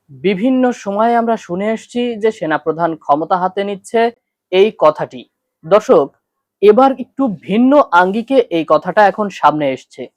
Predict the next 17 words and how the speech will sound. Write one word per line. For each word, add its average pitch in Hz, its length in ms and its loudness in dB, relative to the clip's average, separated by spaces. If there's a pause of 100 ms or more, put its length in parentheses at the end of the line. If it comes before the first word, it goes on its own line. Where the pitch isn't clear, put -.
(400)
কারণ 185 380 4 (280)
একজন 175 320 -2
বিশ্লেষক 226 600 0
দাবি 170 260 4
করছেন 254 480 0
যে 247 120 2
সেনাপ্রধানকে 233 880 -2
ক্ষমতা 208 460 0
নেওয়ার 202 360 2
জন্য 240 420 0 (240)
বিভিন্ন 233 520 0
মহল 190 440 0
থেকে 233 240 -2
আহ্বান 180 480 0
করা 135 200 0
হচ্ছে 135 400 -8 (400)
এবং 254 280 2